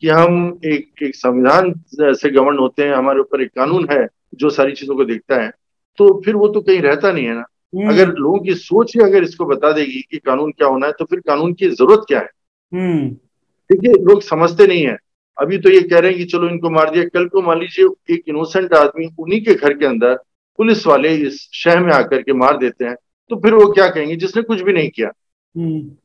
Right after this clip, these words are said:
Speaker 1: तब क्या होगा? और एक नहीं, उसके बाद में कई लोगों का अगर इस तरह की मारने की बात शुरू हो जाती है, तो फिर बात कहाँ रहेगी? मान लीजिए अभी तो आप कहते हैं कि एक इस तरीके का बदमाश है, तो दुर्दांत व्यक्ति है जिसने बहुत सारे अपराध किए हैं, उसके खिलाफ कोई बात हो रही है,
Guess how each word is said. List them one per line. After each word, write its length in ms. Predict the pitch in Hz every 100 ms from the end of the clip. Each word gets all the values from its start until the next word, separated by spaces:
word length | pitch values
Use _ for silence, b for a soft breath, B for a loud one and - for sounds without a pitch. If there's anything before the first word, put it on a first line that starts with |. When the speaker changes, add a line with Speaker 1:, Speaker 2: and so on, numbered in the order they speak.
| _ -
Speaker 1:
तब 160 | 233 -
क्या 140 | 190
होगा? 360 | 143 117 110 - _ _ -
और 140 | 180 185
एक 220 | 180 214
नहीं, 180 | 208 214
उसके 240 | 196 - 185
बाद 160 | 190
में 140 | 185 170
कई 180 | 185
लोगों 200 | 190 190
का 120 | 180 185
अगर 160 | 175
इस 140 | 143 -
तरह 100 | 170
की 120 | 170
मारने 280 | 143 151 165
की 240 | 160 147
बात 400 | - 139 131 135
शुरू 220 | - 175
हो 100 | 165
जाती 300 | 123 110 117
है, 120 | 113 139 _ _ _ _ _ _ _ _ 202
तो 100 | 208
फिर 160 | 214
बात 280 | 165 190 190
कहाँ 160 | 190 185
रहेगी? 240 | 156 131
मान 180 | 139 147
लीजिए 200 | 160 160
अभी 120 | 160
तो 120 | 165 165
आप 140 | 160
कहते 200 | 156 143
हैं 80 | 160
कि 400 | 151 151 143 143
एक 100 | 143 135
इस 120 | -
तरीके 280 | 143 135 135
का 140 | 143
बदमाश 520 | 127 117 131 139 - 139
है, 140 | 127
तो 280 | 127 123 110
दुर्दांत 540 | - 113 113 131 135 -
व्यक्ति 280 | 120 - 139
है 140 | 131 127
जिसने 300 | 113 - 120
बहुत 220 | 120 120
सारे 140 | 120
अपराध 280 | 107 123 139 -
किए 120 | 127
हैं, 100 | 113 - _ _ _ -
उसके 280 | 143 185 175
खिलाफ 340 | 151 156 -
कोई 120 | 156 131
बात 220 | 127 127
हो 60 | 123
रही 120 |
है, 80 | 123